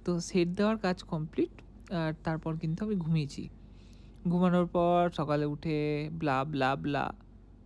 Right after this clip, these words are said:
তারপর যখন দুপুর গড়িতে যাই তখন প্রায় আমি আবার এই কাজটা নিয়ে বসি। মঙ্গলবারের ভিডিও তোমরা দেখছো।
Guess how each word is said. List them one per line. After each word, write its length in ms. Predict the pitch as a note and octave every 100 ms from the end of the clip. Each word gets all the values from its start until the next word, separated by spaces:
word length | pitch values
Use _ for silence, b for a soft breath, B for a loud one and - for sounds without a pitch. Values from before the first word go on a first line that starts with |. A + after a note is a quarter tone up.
| - - - - -
তারপর 300 | E3 D#3 E3+ E3
যখন 360 | E3 E3+ D#3+
দুপুর 340 | D#3+ - F#3 F3
গড়িতে 540 | E3+ D#3+ F3+ - D#3
যাই 240 | E3+ D4+ F#4+
তখন 460 | D3 - D#3+ D3+ D3+ - - - - - D#3 -
প্রায় 280 | D#3 D3+ D3 - -
আমি 220 | E3 D#3+
আবার 180 | D#3 D#3
এই 60 |
কাজটা 320 | D3+ C#3+ - D#3
নিয়ে 160 | D#3+
বসি। 320 | C#3 C#3+ - - - - - - - - - - - B B B B B B B B B B - - -
মঙ্গলবারের 560 | F3 E3 E3 E3 E3 F3+
ভিডিও 280 | F3 D#3+ E3
তোমরা 300 | E3 D#3 D#3
দেখছো। 360 | D#3 - -